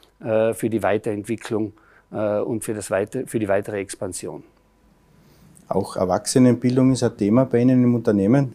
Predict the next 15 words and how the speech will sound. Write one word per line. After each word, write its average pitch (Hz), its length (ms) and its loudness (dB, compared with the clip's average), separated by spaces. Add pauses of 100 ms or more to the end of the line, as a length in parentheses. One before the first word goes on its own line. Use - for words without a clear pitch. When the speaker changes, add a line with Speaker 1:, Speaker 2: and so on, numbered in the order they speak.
Speaker 2:
Wir 107 180 -4
sprechen 98 460 -2
da 104 60 0
von 104 200 -2
der 98 160 2 (400)
Industrie 104 600 -2
vier 110 360 -2
Punkt 101 420 -4
null 104 320 2
und 131 140 0
auch 95 180 0
von 101 180 0
der 78 100 0
Akademie. 92 720 0 (720)
Äh, 98 320 2